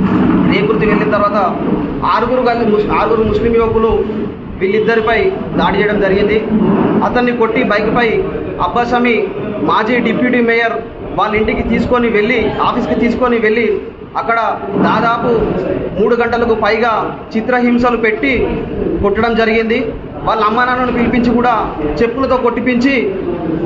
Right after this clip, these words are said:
"నీ దాహం అవుతుంది, నీళ్ళు ఇవ్వమని అడిగినందుకు యూరిన్ పోస్తాం తాగురా" అని,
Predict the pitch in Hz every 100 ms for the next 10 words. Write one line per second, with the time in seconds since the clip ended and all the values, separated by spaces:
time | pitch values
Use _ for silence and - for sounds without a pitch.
0 | 190 160 202 240 - 185 240 262 254 254
1 | 254 247 247 220 180 220 240 247 247 240
2 | 226 240 240 226 233 214 - - 190 311
3 | 190 226 269 262 247 247 254 226 226 220
4 | 247 233 240